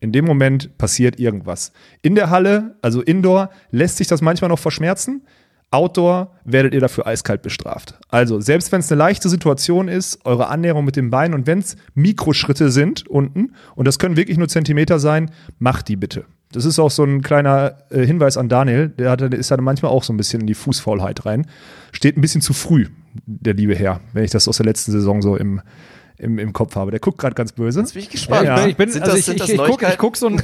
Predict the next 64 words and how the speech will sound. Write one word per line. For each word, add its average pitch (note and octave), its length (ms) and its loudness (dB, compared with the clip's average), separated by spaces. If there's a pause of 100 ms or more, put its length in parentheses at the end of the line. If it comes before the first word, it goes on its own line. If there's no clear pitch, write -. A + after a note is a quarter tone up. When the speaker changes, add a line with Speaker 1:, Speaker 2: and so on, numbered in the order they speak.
Speaker 3:
guck G#3+ 180 -2
so A3 120 0
ein F#3+ 60 2
bisschen F#3+ 200 0
kritisch, G3+ 240 0
weil F3+ 80 2
ich, F3+ 100 -2
glaub F3 160 2
ich, E3+ 120 -2
grundsätzlich, F#3 680 -2 (460)
ich C3+ 140 -10
bin F#3 100 0
alles F#3 220 2
andere F#3 260 -2
als D3+ 180 -4
fußfaul. F#3 720 -4 (240)
Speaker 1:
Das C#3+ 140 0
stimmt, - 320 0
das D#3 100 4
Speaker 3:
Aber G3 80 4
Speaker 1:
hab E3 80 2
ich F3+ 40 4
nicht A3+ 80 -2
Speaker 3:
das - 60 -4
Speaker 1:
gesagt. G3 300 0
Ich C3+ 60 -4
hab D#3+ 100 2
gesagt, F3+ 240 2
Speaker 3:
Nein, G#3+ 80 4
Speaker 1:
du E3+ 60 2
Speaker 3:
das G3 100 2
Speaker 1:
hörst - 40 -2
Speaker 3:
hast A3 80 0
Speaker 1:
zu A#3 60 0
Speaker 3:
du - 20 -2
nicht A3+ 100 4
Speaker 1:
früh G#3+ 80 4
Speaker 3:
gesagt, A3 160 4
Speaker 1:
auf. - 80 2
Speaker 3:
aber E3 40 4
Speaker 1:
Ja. D#3+ 40 -2
Speaker 3:
wahrscheinlich, F3 420 0
wahrscheinlich F3+ 300 -2
ist E3+ 60 -4
es D#3 140 -4
das, E3+ 220 2
was D#3+ 160 0
mir D#3 100 2
dann D#3 120 2
auch D3 100 0
so C#3 100 -2
ein D3+ 80 0
bisschen, D#3 380 0
äh, C#3+ 400 2 (720)
ja, C#3+ 180 2
die B2+ 280 -4
Probleme D3+ 560 2
bereitet, C#3+ 400 4
dass D#3+ 100 2
ich C3 180 -2
relativ E3+ 380 2
flott E3 300 0
unterwegs D3+ 460 0
bin C4 220 -2